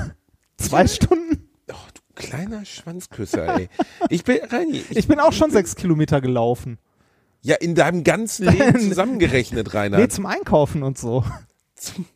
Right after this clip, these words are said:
Speaker 2: <laughs> zum Einkaufen. Ei, ei, ei.
Speaker 1: Äh, reden wir von Laufen oder Jo-, also so Joggen-mäßig? So mit, mit
Speaker 2: Joggen.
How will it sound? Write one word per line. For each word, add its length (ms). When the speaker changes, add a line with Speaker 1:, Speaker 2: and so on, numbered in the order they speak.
Speaker 2:
<laughs> 480
zum 160
Einkaufen. 520
Ei, 340
ei, 300
ei. 60
Speaker 1:
Äh, 200
reden 220
wir 100
von 160
Laufen 300
oder 220
Jo-, 160
also 240
so 240
Joggen-mäßig? 1300
So 140
mit, 280
mit 160
Speaker 2:
Joggen. 300